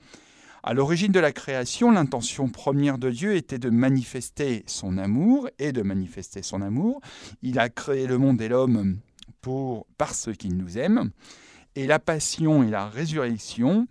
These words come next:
ne peuvent être comprises qu'à la lumière de l'amour inconditionnel de Jésus, Dieu fait homme,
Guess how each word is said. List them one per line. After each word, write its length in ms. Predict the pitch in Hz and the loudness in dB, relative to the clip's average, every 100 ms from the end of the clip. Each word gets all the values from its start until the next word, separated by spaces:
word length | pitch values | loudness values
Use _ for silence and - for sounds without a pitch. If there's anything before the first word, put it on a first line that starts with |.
| - - _ 117 | -8 -20 _ 0
ne 220 | 127 185 | 2 2
peuvent 320 | 185 202 190 | 2 2 4
être 340 | 170 - 131 - - | 2 0 -8 -8 -6
comprises 640 | 196 170 - 190 220 185 139 _ _ | -4 -4 -4 -4 -2 -2 -6 _ _
qu'à 200 | - 247 | -2 2
la 160 | 233 220 | 2 2
lumière 540 | 185 175 160 151 143 | 2 4 4 4 0
de 80 | 127 | 0
l'amour 400 | 127 127 127 120 | 0 2 2 2
inconditionnel 840 | 196 - 175 151 143 - 131 120 | -2 0 -2 -2 -4 -4 -2 -2
de 120 | 110 107 | -4 -6
Jésus, 420 | 104 98 101 85 | -6 -8 -10 -10
Dieu 240 | 90 135 | -10 -10
fait 320 | - 90 - | -10 -14 -2
homme, 340 | 113 147 214 | 0 2 2